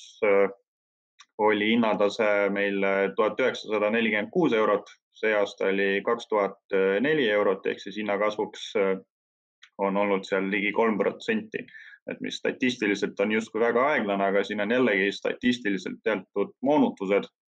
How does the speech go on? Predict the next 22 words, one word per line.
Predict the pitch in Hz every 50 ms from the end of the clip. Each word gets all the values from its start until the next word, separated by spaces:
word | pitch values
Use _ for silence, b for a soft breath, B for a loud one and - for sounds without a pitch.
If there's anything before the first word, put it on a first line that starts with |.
| _ -
et | - - - _
kui | - 101 101
me | 95 98 98 104
vaatame, | 107 104 104 - 101 98 98 98
mis | 98 92 - -
eelmise | 117 113 107 104 95 95 98
aasta | 98 98 95 - _ - 101 98 98 98 98 98 98
maikuus | 101 110 117 117 113 101 101 101 101 92 -
näiteks | 101 104 95 - 98 - - -
toimus, | 127 135 135 127 110 95 92 - - -
siis, | 104 101 - - - - 101
äh, | 98 95 95 92 101
järelturu | 110 113 113 104 98 95 104 104 104 101
aktiivsus | 98 - - 120 113 104 95 95 95 - 104
oli | 101 101 101
väga | 107 104 104 104
madal. | 104 107 107 104 95 - - - b b b b b b b b _ _ _
Aga | - 95 95 92 98 101
uute | 104 120 120 110 107 101
korterite, | 104 104 - - 101 98 101 95 98 - - 101
äh, | 98 98 98 98 98 95 95 95 95 95 - _ _
turuaktiivsus | - 113 110 104 101 104 - - 110 104 98 101 98 98